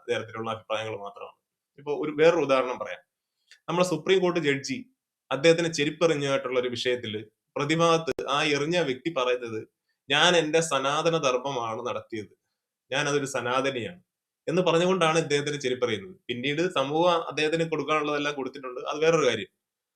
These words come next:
അപ്പൊ ഇങ്ങനെയാണ് ഇന്ത്യയിൽ ജാതി വ്യവസ്ഥ നിലനിൽക്കുന്നത്. നമ്മൾ പ്രത്യക്ഷത്തിൽ കാണുന്ന, അല്ലെങ്കിൽ കണ്ണുകൊണ്ട് കാണുകയും ചെവി കൊണ്ട് കേൾക്കുകയും ചെയ്യുന്ന ഒരു സംഭവമല്ല. തെറിവാക്കുകളൊക്കെ വിളിക്കുന്ന കാര്യങ്ങളൊക്കെ ആണെങ്കിൽ നമുക്ക് നേരിട്ട് അറിയാൻ പറ്റും. പക്ഷെ ഇത്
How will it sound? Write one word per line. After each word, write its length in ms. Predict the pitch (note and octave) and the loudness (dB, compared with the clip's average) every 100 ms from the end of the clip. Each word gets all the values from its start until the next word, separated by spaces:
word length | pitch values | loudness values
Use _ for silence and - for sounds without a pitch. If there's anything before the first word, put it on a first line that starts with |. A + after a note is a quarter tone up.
| _ - | _ 0
അപ്പൊ 100 | F3+ | 2
ഇങ്ങനെയാണ് 520 | F3+ A#3 A#3+ G3 G3 | 8 8 10 8 8
ഇന്ത്യയിൽ 440 | F3 F3 F3+ G#3 G3 | 6 4 0 2 2
ജാതി 380 | D#3 C#3+ E3 F3+ | 2 2 4 4
വ്യവസ്ഥ 280 | D3+ C#3+ | 4 0
നിലനിൽക്കുന്നത്. 560 | C3 A#2 A#2+ G2+ G2 F#2 _ _ _ _ - | -4 -4 -4 -6 -14 -20 _ _ _ _ -8
നമ്മൾ 180 | C3+ F3+ | -2 -2
പ്രത്യക്ഷത്തിൽ 640 | - - G3 G3 F#3+ G3 F3 | -2 0 0 0 0 0 2
കാണുന്ന, 440 | D3+ D#3+ F3 F3 E3+ - | 4 4 4 0 -2 -4
അല്ലെങ്കിൽ 340 | D3 D3 D#3+ D#3+ | -2 -2 -2 0
കണ്ണുകൊണ്ട് 400 | C#3 D#3+ E3 E3 | 0 2 2 2
കാണുകയും 460 | D3+ C3+ C#3 C#3 C3+ | 0 -2 -2 -4 -4
ചെവി 200 | C3 C#3+ | -4 -4
കൊണ്ട് 180 | D#3 | -6
കേൾക്കുകയും 460 | C#3 B2+ B2 B2+ C3+ | -6 -6 -6 -6 -8
ചെയ്യുന്ന 200 | B2 B2 | -6 -6
ഒരു 80 | A#2 | -8
സംഭവമല്ല. 480 | A2+ A2 A#2 G2 - | -10 -8 -6 -6 -6
തെറിവാക്കുകളൊക്കെ 760 | C#3+ E3 G3 G3 G#3+ G#3 G3 | 0 2 4 2 0 0 0
വിളിക്കുന്ന 500 | G3 F3+ F#3+ F#3 F#3+ | 0 0 -2 -2 0
കാര്യങ്ങളൊക്കെ 380 | F3 E3+ F3 E3 | 2 2 2 2
ആണെങ്കിൽ 200 | E3 E3+ | 2 0
നമുക്ക് 180 | E3 E3 | -2 -2
നേരിട്ട് 260 | D#3+ E3 C#3 | 0 2 2
അറിയാൻ 220 | A#2 A2 | 2 0
പറ്റും. 240 | G2 _ _ _ _ _ - | -8 _ _ _ _ _ -4
പക്ഷെ 140 | E3 | 4
ഇത് 300 | F3+ F#3 F#3+ | 6 8 6